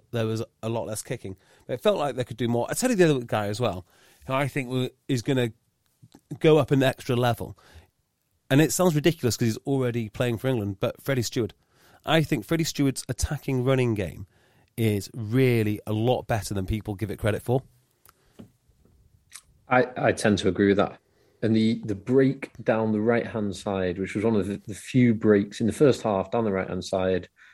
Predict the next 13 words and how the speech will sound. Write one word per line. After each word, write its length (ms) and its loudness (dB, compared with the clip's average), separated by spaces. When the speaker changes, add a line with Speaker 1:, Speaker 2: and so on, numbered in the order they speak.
Speaker 2:
where 480 6
he 160 -2
breaks 800 2
and 180 6
then 180 6
gets 300 2
kind 160 0
of 80 -2
tackled 600 0
and 140 2
offload 640 2
to 160 -2
Ashton 600 -4